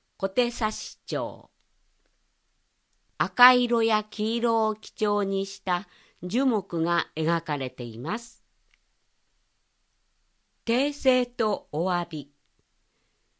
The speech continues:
前号に掲載いたしました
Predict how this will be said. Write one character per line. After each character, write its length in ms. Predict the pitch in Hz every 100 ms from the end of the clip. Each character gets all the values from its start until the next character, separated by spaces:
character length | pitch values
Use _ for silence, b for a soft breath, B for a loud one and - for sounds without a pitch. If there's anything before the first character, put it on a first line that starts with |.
| 208
前 200 | 269 285 269
号 260 | 233 220 208
に 240 | 202 196
掲 280 | - 208 233
載 300 | 240 220 202
い 40 | 190
た 160 | 196
し 180 | 190 190
ま 140 | 185
し 200 | 185 - -
た 260 | 151 147